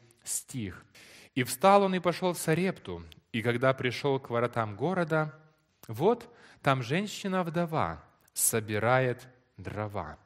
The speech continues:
И подозвал он её и сказал: «Дай мне немного воды в сосуде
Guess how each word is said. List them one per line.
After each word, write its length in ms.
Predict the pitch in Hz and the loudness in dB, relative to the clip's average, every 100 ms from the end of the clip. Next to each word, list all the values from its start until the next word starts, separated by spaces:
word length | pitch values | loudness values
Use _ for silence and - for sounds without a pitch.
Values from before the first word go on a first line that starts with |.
| _ _ _ _ _ _ _ _ _ _ - - - | _ _ _ _ _ _ _ _ _ _ -18 -16 -2
И 140 | 170 | -2
подозвал 580 | 170 156 156 147 180 190 | 2 2 2 6 6 6
он 140 | 185 175 | 2 -2
её 240 | 175 180 | -2 0
и 60 | 175 | -2
сказал: 680 | - 175 156 165 110 95 - - - - | -4 -4 -2 0 0 -2 -10 -18 -20 -18
«Дай 340 | 117 156 214 | 0 2 4
мне 140 | 220 214 | 2 0
немного 500 | 208 196 208 196 196 | -2 -2 -2 -2 0
воды 560 | 202 170 202 127 90 - - - | 0 2 2 2 -2 -10 -20 -12
в 80 | - | -4
сосуде 800 | - 151 - 185 180 170 156 | -2 0 -2 -2 -2 0 0